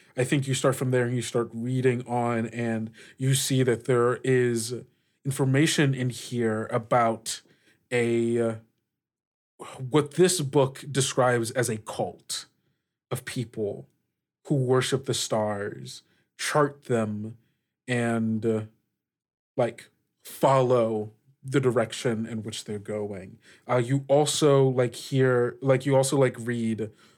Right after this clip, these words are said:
um, pieces in there about, like, comets and, like, wor-, like, worshiping not, not, like, not, like, not just, like, the worship of comets. It's not really that. It's more of, like, the,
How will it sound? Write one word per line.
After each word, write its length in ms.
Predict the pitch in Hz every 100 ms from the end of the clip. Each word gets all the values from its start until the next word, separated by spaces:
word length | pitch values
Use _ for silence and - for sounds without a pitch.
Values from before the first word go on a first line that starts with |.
| _
um, 480 | 123 117 107 104 113 - _ _
pieces 400 | - 170 135 139
in 200 | 135 139
there 200 | 123 123
about, 480 | 120 117 123 117 113
like, 320 | 117 113 - - _ _ _ _
comets 720 | 139 120 101 - - - - _ _
and, 180 | 120 113
like, 240 | 110 107 -
wor-, 220 | 123 127
like, 240 | 139 135 - - -
worshiping 500 | 143 147 - 170 151
not, 260 | 135 123
not, 240 | 135 143 147
like, 280 | 139 131
not, 260 | 131 139 135
like, 360 | 139 123 - - _ _ _ -
not 320 | 135 143 -
just, 420 | - 135 120 -
like, 280 | 120 110 -
the 160 | 127 127
worship 540 | 113 113 123 123 123
of 140 | 117 110
comets. 420 | - 113 123 117
It's 120 | 113
not 160 | 120 110
really 160 | 120
that. 260 | 113 117 110
It's 140 | 104
more 200 | 120 120
of, 160 | 117 110
like, 300 | 120 113 -
the, 260 | 110 104